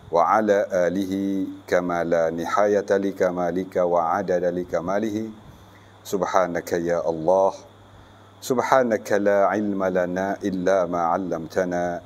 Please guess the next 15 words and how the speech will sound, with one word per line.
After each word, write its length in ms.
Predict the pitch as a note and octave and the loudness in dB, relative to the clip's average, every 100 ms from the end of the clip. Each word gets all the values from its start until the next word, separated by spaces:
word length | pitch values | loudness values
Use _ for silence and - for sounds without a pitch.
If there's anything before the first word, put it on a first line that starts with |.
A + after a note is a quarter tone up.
| F#2+ | -8
إنك 280 | F2+ D#2+ - | -6 -4 -6
أنت 240 | D#2 D2+ | -6 -6
العليم 500 | E2 D#2 D#2+ D#2+ D#2 | -6 -6 -6 -8 -10
الحكيم. 600 | D#2+ - E2+ - G2 G2 G2 - - - - - - - - - | -10 -8 -8 -6 -6 -6 -12 -20 -20 -20 -20 -20 -20 -20 -18 -2
رب 200 | F#2 E2 | 0 0
اشرح 400 | F#2+ - G2+ - | -2 2 2 2
لي 200 | G2 F#2+ | 0 0
صدري 560 | F#2 G2 F#2 G2 F#2+ G2 | 2 2 2 0 0 0
ويسر 580 | F#2 F#2 F2 - A#2 G2+ | 2 2 2 -2 -2 -2
لي 300 | F#2 F#2 - | 0 0 0
أمري 600 | G2 F#2+ F2+ F#2 F#2+ F#2 | 0 0 -2 0 0 0
واحلل 480 | F#2 F2+ F2+ F#2 D#2+ | 0 -2 -2 -4 -2
عقدة 500 | G2 - F#2 - F#2 | -4 0 -2 0 -2
من 260 | F2+ F2 | -2 -4
لساني 580 | E2+ - F2+ E2+ F2 F#2+ | -6 -2 -2 0 -2 -4